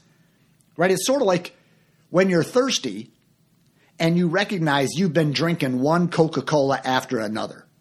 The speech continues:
"I'm thirsty, I'm thirsty, I'm drinking Coke, drinking Coke." And then you recognize, "You know what? It doesn't quench my thirst." <laughs> Okay? It just makes me fat and ruins my teeth. <laughs> So it's like, "Oh, it doesn't work.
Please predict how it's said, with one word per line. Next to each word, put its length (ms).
"I'm 220
thirsty, 420
I'm 200
thirsty, 320
I'm 140
drinking 380
Coke, 240
drinking 300
Coke." 200
And 140
then 140
you 120
recognize, 520
"You 60
know 100
what? 340
It 140
doesn't 320
quench 340
my 140
thirst." 600
<laughs> 40
Okay? 380
It 80
just 180
makes 200
me 120
fat 380
and 180
ruins 260
my 100
teeth. 380
<laughs> 880
So 360
it's 100
like, 160
"Oh, 120
it 140
doesn't 320
work. 340